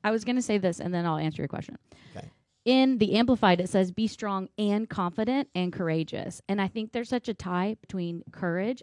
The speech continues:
Speaker 1: and confidence,
Speaker 2: Mm.
Speaker 1: but we, not the confidence that we think, like the, a-, like, not arrogance. 'Cause
Speaker 2: Right.
Speaker 1: sometimes when somebody's really confident, you think, "Oh, they're arrogant." But maybe they're just,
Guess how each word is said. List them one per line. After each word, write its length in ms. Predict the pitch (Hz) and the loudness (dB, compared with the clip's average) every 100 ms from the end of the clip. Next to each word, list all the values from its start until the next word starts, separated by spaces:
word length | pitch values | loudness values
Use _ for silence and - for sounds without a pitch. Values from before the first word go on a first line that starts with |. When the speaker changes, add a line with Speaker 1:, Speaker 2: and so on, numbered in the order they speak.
| - | -10
Speaker 1:
and 140 | 180 | -10
confidence, 760 | - 170 165 220 269 311 113 107 | -8 -8 -6 -4 -4 -4 -2 -2
Speaker 2:
Mm. 220 | 90 80 90 _ - | -4 -8 -12 _ 2
Speaker 1:
but 180 | 208 | 2
we, 340 | 190 226 240 233 - | 4 0 0 -2 -6
not 360 | 220 233 320 | -4 -4 -2
the 60 | 254 | -4
confidence 520 | 226 226 208 196 190 | -2 -2 0 -2 -2
that 140 | 185 | -4
we 100 | 180 | -2
think, 320 | 180 - 175 175 | -4 -4 -4 -2
like 160 | 175 | -6
the, 120 | 170 165 - | -6 -10 -6
a-, 160 | 175 - | -6 -4
like, 160 | 180 - | -8 -6
not 160 | 214 - | -12 -4
arrogance. 720 | 220 254 175 - - - - - | 0 2 0 -4 -12 -14 -20 -8
'Cause 140 | - 214 | -2 4
Speaker 2:
Right. 80 | 196 | 4
Speaker 1:
sometimes 240 | 196 285 233 | 4 2 0
when 100 | 226 | -4
somebody's 380 | 226 226 202 175 | -4 -2 -2 0
really 200 | 185 160 | 0 -2
confident, 640 | - 196 208 202 165 160 _ _ | -2 -4 -2 -4 -2 -4 _ _
you 60 | - | -14
think, 140 | 170 - | -12 -6
"Oh, 180 | 165 165 | -2 -2
they're 200 | 156 - | -2 -2
arrogant." 400 | 180 175 170 180 | 0 0 -4 -2
But 140 | 196 | -4
maybe 560 | 196 202 294 277 220 190 _ _ - | 0 2 2 2 0 -2 _ _ -6
they're 140 | 214 | -4
just, 340 | 190 226 220 | 0 0 0